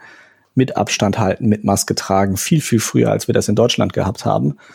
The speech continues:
Und wenn man sich da die Zahlen anguckt, dann spricht das auch sehr für das Land.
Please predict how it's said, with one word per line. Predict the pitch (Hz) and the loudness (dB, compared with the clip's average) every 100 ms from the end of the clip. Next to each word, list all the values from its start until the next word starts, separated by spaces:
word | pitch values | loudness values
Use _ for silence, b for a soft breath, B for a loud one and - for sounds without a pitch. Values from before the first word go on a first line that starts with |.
| b b b b b | b b b b b
Und | 117 | 0
wenn | 113 | 2
man | 113 | 2
sich | 110 113 | 2 0
da | 110 | 0
die | 104 | 0
Zahlen | - 113 127 | 0 2 2
anguckt, | 131 127 - 120 - - - _ | 2 -2 0 -4 -4 -12 -14 _
dann | - 107 110 - _ _ _ _ | -2 0 0 -4 _ _ _ _
spricht | - - 139 - | -12 -2 0 0
das | 113 | 0
auch | 107 | -2
sehr | 113 110 | 2 0
für | - 147 | 2 0
das | 110 - | 0 0
Land. | 98 160 196 | 0 0 -4